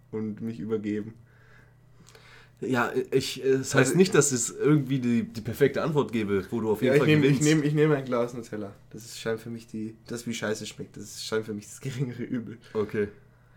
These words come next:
Speaker 2: Ich weiß es gar nicht. Äh,
Speaker 1: Ja, das ist ja, du musst dich entscheiden, sonst foltert dich ISIS.
Speaker 2: <laughs> Dann, dann esse ich das Glas Scheiße. Dann hab ich, dann hab ich mal Scheiße gegessen in meinem Leben.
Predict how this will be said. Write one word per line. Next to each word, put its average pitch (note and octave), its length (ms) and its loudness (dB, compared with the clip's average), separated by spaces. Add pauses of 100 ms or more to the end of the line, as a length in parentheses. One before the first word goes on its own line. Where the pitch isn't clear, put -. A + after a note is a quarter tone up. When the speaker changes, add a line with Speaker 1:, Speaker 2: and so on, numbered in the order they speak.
(180)
Speaker 2:
Ich A2+ 180 -6
weiß G2+ 200 0
es F2+ 160 -8
gar E2+ 160 -6
nicht. D#2 220 -14 (800)
Äh, G2 440 -2 (320)
Speaker 1:
Ja, C#3+ 140 2
das D3 180 6
ist F#3+ 180 6
ja, D3+ 140 4
du B2+ 120 -2
musst C#3+ 220 -2
dich C3+ 80 -2
entscheiden, A#2 360 -2
sonst F#2+ 160 -10
foltert A2 300 -8
dich - 180 -18
ISIS. G#2 360 -8 (100)
Speaker 2:
<laughs> - 0 - (2750)
Dann, G#2+ 360 0
dann A2+ 240 2
esse D#3 180 2
ich D3 60 -2
das C3 140 -4
Glas A#2+ 240 2
Scheiße. G#2 400 -2 (140)
Dann G#2+ 120 -2
hab C3 200 -4
ich, B2 200 -4 (520)
dann B2+ 100 0
hab D#3+ 100 4
ich F#3+ 80 -4
mal D#3 120 2
Scheiße D3+ 320 2
gegessen G2 320 0
in F2 60 -6
meinem E2 160 -8
Leben. E2 240 -8